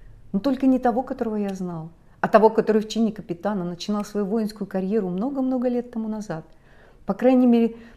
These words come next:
так он должен был, по моим понятиям, выглядеть тогда.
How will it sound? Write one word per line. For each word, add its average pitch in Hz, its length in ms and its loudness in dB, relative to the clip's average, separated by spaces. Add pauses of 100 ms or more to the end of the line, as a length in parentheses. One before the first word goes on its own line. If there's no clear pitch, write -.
(120)
так 247 180 2
он 247 140 4
должен 226 320 4
был, 233 160 2
по 220 140 0
моим 214 240 2
понятиям, 202 540 -2
выглядеть 208 420 -4
тогда. 185 380 -6